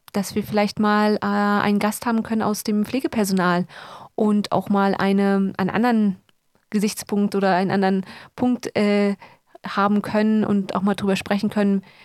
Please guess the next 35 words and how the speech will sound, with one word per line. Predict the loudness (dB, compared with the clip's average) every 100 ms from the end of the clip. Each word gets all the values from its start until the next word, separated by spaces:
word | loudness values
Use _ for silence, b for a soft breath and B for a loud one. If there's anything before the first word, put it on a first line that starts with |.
| B
wie, | -6 -2 0 2 2
ähm, | 2 2 2 0 0 -4 -8 _ -14 -10 -4
wie | -2
das | 0
Pflegepersonal | 0 -2 0 0 0 0 2 0
vielleicht | -2 -4 0
auch | -2 -2
die | -2
Ärzte | -2 0 -2
in | 0
der |
Weiterbildung | 0 0 0 2 2
sehen, | 0 0 2 0 -2 B B B
was | -4 0
deren | 0 2 2
Herausforderungen | 2 2 0 0 0 0 0
von | -2 -2
ihrer | 0 0
Seite | 2 0 2
aus | 0 0 0
sind | 0 2 0 -4
und, | -2 0 2 0 0
äh, | -2 0
wie | 0
man | 0
sich, | -2
sag | -4
ich | -4 -2
mal, |
auch, | -4 -4
glaub | -4
ich, | -4 -4
gegenseitig | -2 0 0 -2 -2
helfen | -2 0
kann | -2 0 0